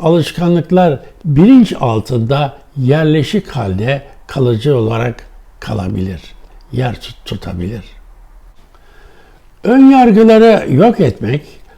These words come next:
atom çekirdeğini parçalamaktan daha zordur. Bu önemli ifade Albert Einstein'a ait. Olumsuz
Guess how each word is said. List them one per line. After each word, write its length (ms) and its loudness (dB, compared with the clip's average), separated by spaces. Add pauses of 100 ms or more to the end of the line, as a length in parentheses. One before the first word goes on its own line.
(260)
atom 420 -2
çekirdeğini 1000 -4
parçalamaktan 1120 -8 (440)
daha 240 -4
zordur. 580 -14 (760)
Bu 180 -4
önemli 520 -2
ifade 800 -8 (360)
Albert 440 -6 (160)
Einstein'a 640 -10
ait. 460 -20 (1800)
Olumsuz 640 2